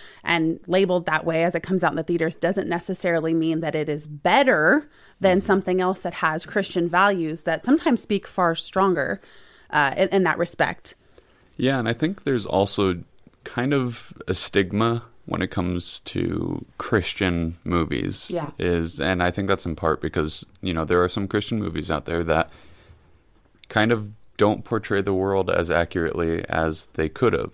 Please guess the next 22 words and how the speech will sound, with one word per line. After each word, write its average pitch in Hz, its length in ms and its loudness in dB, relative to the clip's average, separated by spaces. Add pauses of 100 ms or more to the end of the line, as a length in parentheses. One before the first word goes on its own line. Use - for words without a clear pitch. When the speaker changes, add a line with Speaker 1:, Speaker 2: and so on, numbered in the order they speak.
(100)
Speaker 1:
Mm-hmm. 180 340 -4 (200)
Speaker 2:
You 82 100 -2
know, 78 160 2
there's 80 200 2
some 82 180 -2
where 82 140 0
it's - 140 -8
like, 80 160 -2
"Oh 87 120 2
yeah, 85 180 2
the 82 100 -4
Christians 95 480 -4
are 85 120 2
these 85 280 -2 (360)
super 98 420 2
righteous 87 380 2
people 82 500 0
and 85 140 -2
the 82 100 -2
atheists 87 480 0
all 82 160 2
wanna 85 260 -2